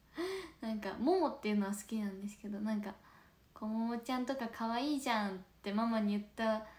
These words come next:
ところからひらめいて、「あ、みんなに呼んでもらえればいいじゃん」と思って、今回ね、ちょっと。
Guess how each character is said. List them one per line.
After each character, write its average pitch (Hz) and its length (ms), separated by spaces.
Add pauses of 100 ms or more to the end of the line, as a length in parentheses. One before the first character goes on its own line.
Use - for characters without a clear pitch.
(220)
と 226 100
こ 247 160
ろ 247 100
か 220 160
ら 208 480 (340)
ひ - 140
ら 226 120
め 226 160
い 208 100
て、 190 260
「あ、 247 260
み 226 120
ん 254 80
な 294 100
に 214 160
呼 208 80
ん 208 60
で 220 80
も 226 160
ら 240 140
え 233 60
れ 220 100
ば 190 120
い 190 160
い 190 40
じ 196 100
ゃ - 60
ん」 - 60 (100)
と 190 80
思 196 140
っ - 20
て、 - 440 (520)
今 220 200
回 175 200
ね、 185 240
ち - 240
ょ - 40
っ - 20
と。 - 60